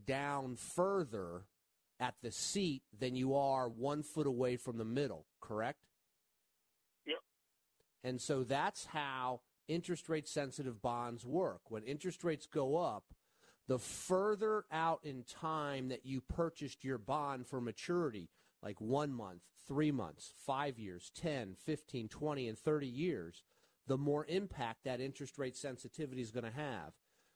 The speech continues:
Speaker 1: So as interest rates are going up and you have interest rate sensitive bonds, the thirty-year bond principal is gonna go down the most. The twenty-year will go down, but not as far as the thirty-year.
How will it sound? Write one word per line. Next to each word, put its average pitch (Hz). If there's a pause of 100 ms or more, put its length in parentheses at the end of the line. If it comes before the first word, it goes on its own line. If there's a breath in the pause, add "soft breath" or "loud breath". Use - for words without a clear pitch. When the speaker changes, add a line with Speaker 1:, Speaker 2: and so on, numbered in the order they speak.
(120)
Speaker 1:
So 139
as 135
interest 202
rates 185
are 147
going 139 (140)
up 127 (340)
and 120
you 143
have 131 (480)
interest 160 (140)
rate 135
sensitive 131
bonds, 98 (300)
the 110
thirty-year 170
bond 131
principal 143
is 104
gonna 113
go 104
down 113
the 101
most. 98 (420)
The 113
twenty-year 190
will 113
go 113
down, 101
but 113
not 110
as 110
far 117
as 110
the 117
thirty-year. 123